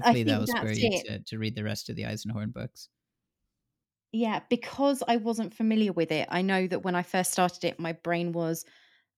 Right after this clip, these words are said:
Speaker 1: "Um, what's happening? I'm confused. Who are these people?" Because obviously the universe hadn't been built. But the more I read in there, as I said, I gathered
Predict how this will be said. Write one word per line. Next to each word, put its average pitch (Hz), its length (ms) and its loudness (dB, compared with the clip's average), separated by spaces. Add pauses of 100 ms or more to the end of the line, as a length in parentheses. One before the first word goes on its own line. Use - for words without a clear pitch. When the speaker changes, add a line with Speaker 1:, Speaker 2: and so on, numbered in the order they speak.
(120)
Speaker 1:
"Um, 208 1040 -2
what's - 260 -8
happening? 233 920 0 (580)
I'm 214 180 4
confused. 226 840 -2
Who 226 180 4
are 220 140 6
these 220 240 0
people?" 214 640 -4
Because 208 440 0
obviously 190 440 -2
the 180 120 -10
universe 175 400 0
hadn't 185 260 -4
been 180 140 -2
built. 185 240 0
But - 100 -8
the 185 60 0
more 214 300 2
I 190 60 2
read 185 300 0
in 190 260 2
there, 92 380 -2 (400)
as 175 120 0
I 190 100 4
said, 208 300 2
I 190 200 2
gathered 185 640 -2